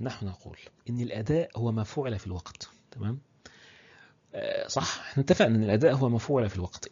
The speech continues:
دلوقتي الخارج عن الوقت هذا، الخارج عن الوقت، يعني احنا قلنا إن الإنسان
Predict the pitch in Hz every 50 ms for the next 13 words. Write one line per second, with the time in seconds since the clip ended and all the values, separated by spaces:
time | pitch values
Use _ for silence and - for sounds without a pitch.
0 | _ - - 139 131 180 190 - - 117 143 151 127 - - 170 185 202 196 180
1 | 165 139 139 110 120 120 110 113 117 113 - - - 92 - - 85 87 - -
2 | _ _ _ _ - _ - 107 101 - - 131 135 120 117 98 98 101 95 90
3 | - - - - - - 101 90 98 - - 101 95 - 113 113 107 104 101 90
4 | 90 101 - - 113 110